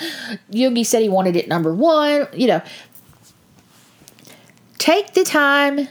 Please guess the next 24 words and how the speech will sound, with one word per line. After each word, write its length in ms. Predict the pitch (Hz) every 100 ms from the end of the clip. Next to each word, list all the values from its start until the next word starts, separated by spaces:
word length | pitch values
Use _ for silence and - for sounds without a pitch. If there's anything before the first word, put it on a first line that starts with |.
| - _ -
to 260 | 226 -
enjoy 960 | 175 170 175 190 220 269 269 269 277 -
the 80 | 240
success. 800 | 233 247 - 170 - - - - _ _ _ _ _ _ _ _
You 60 | -
know, 100 | 285
continue 380 | 330 - 480 403
to 80 | 254
stream 560 | - 311 190 220 320
because 280 | 240 226 208
you 80 | 208
love 160 | 190
B 120 | 196 185
T 140 | 190
S 140 | 185
and 60 | 185
you 60 | 175
love 100 | 165
their 100 | 165
music. 400 | 269 240 220 - - - - -
Um, 400 | - 226 226 220 - - -
but 280 | 220 311 - - _ _ _ _ _ -
be 180 | 285 415
happy 520 | 392 403 381 370 349